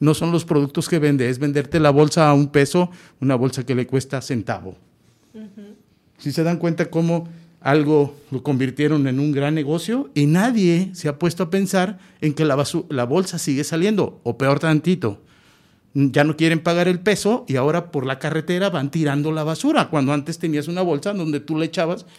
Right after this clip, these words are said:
Speaker 1: y la quedabas y llegabas a la gasolinera y lo ponías. O sea,
Speaker 2: Y
Speaker 1: se revierte.
Speaker 2: Y,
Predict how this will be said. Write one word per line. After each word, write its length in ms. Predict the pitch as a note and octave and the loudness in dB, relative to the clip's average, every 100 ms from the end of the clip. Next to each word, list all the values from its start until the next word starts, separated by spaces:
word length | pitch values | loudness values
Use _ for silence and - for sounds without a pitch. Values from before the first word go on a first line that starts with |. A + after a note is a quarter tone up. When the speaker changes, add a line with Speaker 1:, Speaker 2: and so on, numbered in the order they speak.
| _ | _
Speaker 1:
y 80 | C#3 | -4
la 160 | B2+ - | -4 -2
quedabas 380 | B2+ C3 D#3 F#3 | -2 -2 -4 -6
y 40 | |
llegabas 280 | D3+ C3 B2+ | -6 -6 -6
a 20 | C#3+ | -4
la 100 | D3 | -4
gasolinera 560 | C3+ B2+ B2+ A#2+ B2+ | -6 -6 -4 -2 -2
y 40 | C3 | -4
lo 140 | A#2 | -6
ponías. 500 | A#2 F#2+ F#2+ F2 - _ _ - _ | -8 -8 -10 -14 -20 _ _ -20 _
O 80 | - | -2
sea, 180 | A#2+ A#2+ | -2 -2
Speaker 2:
Y 100 | - - _ - | -6 -16 _ -6
Speaker 1:
se 160 | C#3+ | -2
revierte. 560 | B2+ C3+ C#3+ A#2+ - - _ - | 0 4 4 2 -6 -18 _ -12
Speaker 2:
Y, 200 | A#3+ | -10